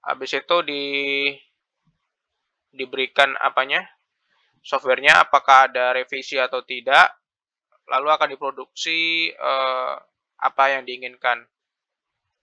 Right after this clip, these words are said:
Di sini banyak sekali produknya, ada lightning, ada sensor, ada kamera, ini kamera C T V, ada cleaning robot, ini juga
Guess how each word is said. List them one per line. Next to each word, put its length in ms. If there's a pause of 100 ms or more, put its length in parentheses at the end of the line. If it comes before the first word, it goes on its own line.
(1040)
Di 80
sini 160
banyak 160
sekali 240
produknya, 560 (160)
ada 400
lightning, 560 (800)
ada 240
sensor, 800
ada 240
kamera, 640 (400)
ini 80
kamera 800 (1120)
C 160
T 240
V, 240 (720)
ada 240
cleaning 240
robot, 480 (800)
ini 160
juga 480